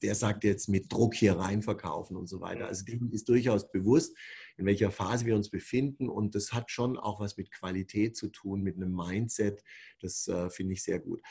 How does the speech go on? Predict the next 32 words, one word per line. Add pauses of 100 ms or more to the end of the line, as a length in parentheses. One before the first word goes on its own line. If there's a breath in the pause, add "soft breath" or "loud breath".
(240 loud breath)
Jetzt
muss
man
halt
mal
gucken,
wie
das
wieder
anläuft
und
dann
muss
man
sich,
äh,
muss
man
sich,
äh,
sortieren,
welche
Produkte
werden
in
Zukunft
gebraucht,
welche
werden
nicht
mehr
gebraucht,